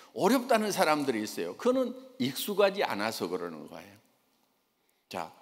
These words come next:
애터미 사업하는 거 간단해요. 어, 내가 화장품 써봤더니, 어, 전에 쓰던 거보다 너무 싸고 좋더라.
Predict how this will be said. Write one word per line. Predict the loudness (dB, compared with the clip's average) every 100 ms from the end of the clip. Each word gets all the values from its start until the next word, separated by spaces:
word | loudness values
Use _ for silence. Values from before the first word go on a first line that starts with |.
| -6
애터미 | 0 2 2
사업하는 | 2 2 0 -2 -2
거 | -2
간단해요. | -2 -2 -2 -4 -10 -14 _ _ _ _
어, | 0 0 -2 -6 -2
내가 | 2 4 2 0 -6
화장품 | -4 -2 -2 -2
써봤더니, | 0 2 2 0 -2 -4 -8 -20 -6
어, | -2 -2
전에 | -2 -2
쓰던 | -2 -2 0
거보다 | 0 0 -2 -6 -4
너무 | -2 0 0
싸고 | -2 -2 -6
좋더라. | -4 -4 -2 -4